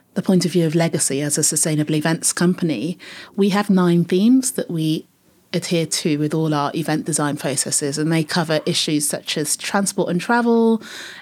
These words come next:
energy and carbon emissions, waste, water, social issues. So we try and embed those nine themes in everything that we're doing,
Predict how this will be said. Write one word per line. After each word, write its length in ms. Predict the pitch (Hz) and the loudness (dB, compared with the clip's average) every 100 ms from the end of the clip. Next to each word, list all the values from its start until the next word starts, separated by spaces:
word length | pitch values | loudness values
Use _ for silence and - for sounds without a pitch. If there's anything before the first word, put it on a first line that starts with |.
| - | -2
energy 300 | 175 170 156 | 0 2 2
and 80 | 165 | 0
carbon 320 | 202 196 196 | 2 4 4
emissions, 720 | 180 170 190 175 175 165 - | 4 2 2 2 4 2 0
waste, 500 | 180 175 170 - - | 2 2 2 0 -2
water, 440 | 180 165 156 160 156 | 0 0 2 0 0
social 340 | 160 156 156 | 0 0 -2
issues. 320 | 151 147 156 | -2 -2 -2
So 240 | - 160 170 | 0 0 2
we 100 | 175 | 2
try 220 | 196 196 | 2 4
and 100 | 196 | 4
embed 300 | 180 165 156 | 4 2 0
those 220 | 160 160 | 0 2
nine 240 | 160 156 | 2 0
themes 320 | 156 156 160 156 | 0 0 0 0
in 80 | |
everything 380 | 156 156 151 160 | -2 -2 -2 -2
that 100 | 151 | -2
we're 120 | 175 | -2
doing, 480 | 175 180 185 226 254 | 0 0 2 2 0